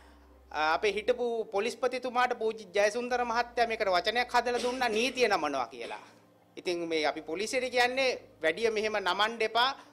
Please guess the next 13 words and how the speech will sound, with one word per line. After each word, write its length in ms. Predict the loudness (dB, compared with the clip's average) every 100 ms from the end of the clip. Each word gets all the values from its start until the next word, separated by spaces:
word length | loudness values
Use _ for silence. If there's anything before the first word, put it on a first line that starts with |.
| -8
නමන 300 | -4 -2 -2 -4
දේවල් 260 | 0 0
කෙලින් 300 | 0 -4 -4
කරගන්න 440 | 0 2 2 2 2
බැරි 220 | 0 2
වෙයි. 180 | 0 0 -4 -18 -20 -20 -20 -20 -20 -8
මේ 220 | 0 2
විදිහට 300 | 2 2 2
නමන්න 320 | 2 2 2 0
ගියොත් 240 | 0 0 0 -6 -20 _ -20 _ _ _ _ _ -2
තමුන්ට, 400 | 0 0 0 0 0 -2 -18 -20 -20 -20 -20 -20 -4
තමුන්ගේ 460 | 0 2 2 4 6
වාසියට 460 | 6 4 4 0